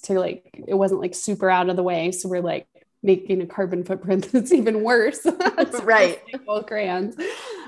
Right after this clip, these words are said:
Speaker 1: Um, and then you, um, cut all the paper off. Um,
Speaker 2: Right.
Speaker 1: and you might have to break some because some of them might be too big for your mold. And then you can make a pattern. And that's the cool part. My son loved doing that. He's like, "This one's gonna be different shades of blue."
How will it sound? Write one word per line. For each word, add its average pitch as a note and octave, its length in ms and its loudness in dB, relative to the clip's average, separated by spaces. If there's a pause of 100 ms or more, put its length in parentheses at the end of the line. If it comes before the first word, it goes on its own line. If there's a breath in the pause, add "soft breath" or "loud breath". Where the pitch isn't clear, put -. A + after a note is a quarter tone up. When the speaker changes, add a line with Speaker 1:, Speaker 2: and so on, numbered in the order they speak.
Speaker 1:
Um, G3+ 560 4
and G#3+ 120 2
then G3+ 420 4
you, F#3+ 600 0
um, F3+ 540 -8
cut G3+ 300 0
all G#3+ 120 2
the A#3 100 -4
paper G3 440 -6
off. F3+ 500 -6 (360)
Um, F3+ 360 2
Speaker 2:
Right. - 160 -6
Speaker 1:
and F3+ 260 -2
you F#3+ 160 -2
might G3 180 0
have G3+ 180 -4
to G#3+ 80 -2
break G3 280 -4
some E3+ 400 -4
because F3+ 260 -10
some F#3 140 -4
of F3 180 -6
them F3 180 -4
might E3 180 -6
be F3+ 80 -2
too F3+ 160 -8
big F3 240 -6
for F#3+ 80 0
your F3+ 100 2
mold. E3+ 580 -6 (300 soft breath)
And G#3 100 2
then G#3+ 80 4
you A3 80 -4
can B3 160 -6
make C4 140 0
a C#4+ 60 0
pattern. - 840 -4
And G3+ 140 -2
that's C#4 260 0
the F#3+ 120 -6
cool F3 280 -4
part. D#3+ 300 -4
My G#3+ 100 0
son F3+ 300 -4
loved D#3+ 340 -8
doing - 220 -12
that. G3 160 -8
He's G3+ 160 -10
like, F3+ 120 -6
"This F4 220 0
one's C4 200 2
gonna A3+ 180 -2
be G#3 80 -2
different G3 340 -4
shades F3+ 380 -6
of D#3+ 100 -6
blue." F3 460 -10